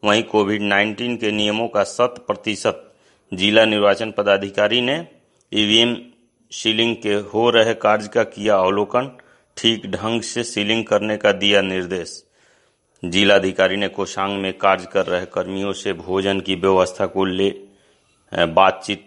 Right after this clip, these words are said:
भोजन की गुणवत्ता की ली जानकारी। वहीं कार्य कर रहे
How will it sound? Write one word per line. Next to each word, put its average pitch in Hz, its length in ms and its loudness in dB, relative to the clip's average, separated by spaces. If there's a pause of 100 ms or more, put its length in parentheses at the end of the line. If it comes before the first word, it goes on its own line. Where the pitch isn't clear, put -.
भोजन 95 400 -4
की 98 160 -10
गुणवत्ता 92 580 2 (800)
की 101 400 -4 (180)
ली 98 260 2
जानकारी। 98 560 2
वहीं 95 280 -6
कार्य 95 400 0 (380)
कर 95 160 0
रहे 98 360 0